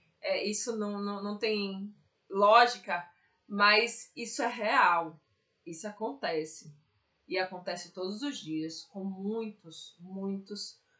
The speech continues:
orientandos, muitas orientandas. E com muitas pessoas também que já concluíram seus ciclos, mas que não conseguiram entender de maneira mais sistematizada e objetiva essas etapas.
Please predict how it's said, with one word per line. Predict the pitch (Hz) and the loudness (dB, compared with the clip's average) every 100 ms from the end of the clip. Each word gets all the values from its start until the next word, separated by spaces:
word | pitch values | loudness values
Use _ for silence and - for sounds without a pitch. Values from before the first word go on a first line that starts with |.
| _ | _
orientandos, | 190 196 196 180 - 170 165 165 160 | -2 -2 -4 -10 -10 -8 -6 -8 -8
muitas | 180 175 175 180 | -12 -14 -12 -8
orientandas. | 165 170 190 156 - _ - - _ _ _ - _ _ _ | -8 -10 -16 -20 -20 _ -20 -20 _ _ _ -20 _ _ _
E | 196 | -8
com | - | -4
muitas | 220 226 285 | -2 -2 -4
pessoas | - 220 - 233 240 | -4 -4 0 2 2
também | 233 208 214 | 0 -2 -4
que | 226 208 | -4 -2
já | 214 247 285 285 - - | 2 4 4 0 -8 -10
concluíram | 269 - 240 220 220 220 220 | -8 -6 -4 -2 -2 -4 -6
seus | 185 190 - | -8 -10 -10
ciclos, | 214 226 240 220 | -10 -10 -8 -6
mas | 208 202 | -4 -6
que | - 220 | -6 -8
não | 202 | -8
conseguiram | 208 214 - 202 240 269 254 | -10 -14 -16 -10 -8 -8 -8
entender | 247 262 233 214 240 - - _ _ | -10 -10 -4 0 0 -2 -8 _ _
de | - 208 | -10 -6
maneira | 208 214 214 | -4 -2 -2
mais | 208 | -4
sistematizada | - - 208 196 190 220 233 | -6 -8 -4 -4 -2 -4 -4
e | |
objetiva | 220 226 226 214 | -8 -10 -6 -6
essas | 220 240 240 | -6 -10 -16
etapas. | 233 - - - 165 - | -14 -10 -10 -12 -18 -20